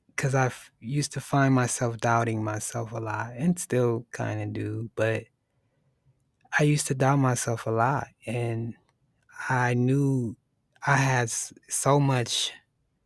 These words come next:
to offer. And I know a lot of people can resonate with that. You know, especially the ones that just are so talented and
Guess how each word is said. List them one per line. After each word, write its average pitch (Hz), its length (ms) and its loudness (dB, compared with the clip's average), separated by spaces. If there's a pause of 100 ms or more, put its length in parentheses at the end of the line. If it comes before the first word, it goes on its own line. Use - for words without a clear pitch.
(460)
to - 180 -8
offer. 123 520 2 (960)
And 127 100 0
I 123 40 2
know 131 140 2
a - 20 2
lot 131 140 4
of 131 80 -2
people 123 180 -4
can 113 180 -4
resonate 117 360 -2
with 101 140 -8
that. 107 280 -8 (1080)
You - 160 -8
know, 117 280 0
especially 139 380 0
the 127 80 2
ones 127 280 0
that 110 180 -4
just 110 260 -10 (500)
are 110 100 -6
so 151 260 2
talented 127 800 0
and 110 280 -6